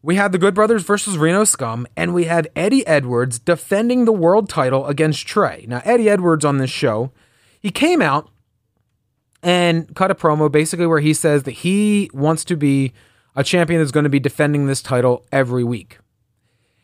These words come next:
Now, the one thing that I'll say about Impact Wrestling is it, this show and Slammiversary seemed like they finally were able to steer the ship back normal,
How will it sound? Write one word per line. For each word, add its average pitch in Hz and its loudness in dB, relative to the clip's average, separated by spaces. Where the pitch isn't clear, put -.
Now, 240 0
the 254 4
one 349 4
thing 302 0
that 226 2
I'll 185 2
say 180 2
about 156 0
Impact 156 -2
Wrestling 185 0
is 175 0
it, 175 -6
this 302 -2
show 143 0
and 262 0
Slammiversary 190 0
seemed 175 -2
like 165 0
they 156 -2
finally 180 -2
were 175 0
able 156 2
to 143 0
steer 175 0
the 170 0
ship - -4
back 151 -4
normal, 185 -4